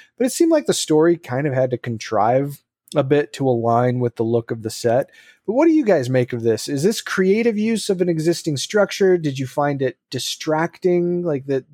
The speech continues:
it's so narrow. Like, Star Trek has done this a lot in the past, certainly. But, like, let's make a Midwestern town on, in a co-, like, how did this strike you guys? Kyle, you're kinda shaking your head.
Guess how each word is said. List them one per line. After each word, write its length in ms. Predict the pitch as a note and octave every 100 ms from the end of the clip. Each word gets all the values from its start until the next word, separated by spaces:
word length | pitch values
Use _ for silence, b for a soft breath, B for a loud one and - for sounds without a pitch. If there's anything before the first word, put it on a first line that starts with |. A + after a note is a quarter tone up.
| D3+
it's 360 | D3+ C3 - - b b b
so 300 | - E3+ E3
narrow. 520 | D3 C#3+ D3 D3+ D#3
Like, 280 | D#3 D#3+ D#3+
Star 240 | - C#4+
Trek 260 | - G#3 -
has 200 | D3+ B2+
done 260 | C3+ A#2+
this 200 | C3+ C3+
a 40 | C3
lot 360 | G#2+ G#2+ A#2+ C3+
in 100 | A2+
the 80 |
past, 720 | F#2+ - A2 D#3+ - - -
certainly. 520 | - F3+ F3+ F#3+ G3+ - b b b
But, 140 | - C#3
like, 260 | C3 B2
let's 300 | C3+ E3 -
make 240 | D#3 D3+ D#3
a 80 | C3+
Midwestern 1040 | B2+ B2+ C3+ C3 C3+ C3 - C#3+ B2+ A#2 -
town 720 | - C3 B2+ A#2+ A#2 A#2 A#2+
on, 440 | - B2+ B2 A#2+ A2
in 120 | B2+
a 40 | B2
co-, 240 | - B2+ C#3
like, 220 | C3 C3 _
how 180 | - A#3+
did 140 | B3+ G3
this 340 | F#3+ - -
strike 480 | F3 - D3+ C3+ B2+
you 100 | A#2+
guys? 420 | A2+ G#2+ G#2 A#2 _ -
Kyle, 280 | D#3+ D#3+ D#3
you're 320 | E3 E3 D#3+ _
kinda 220 | - C#3+
shaking 320 | B2 C#3 B2 A#2
your 120 | A2+
head. 300 | A#2 A2+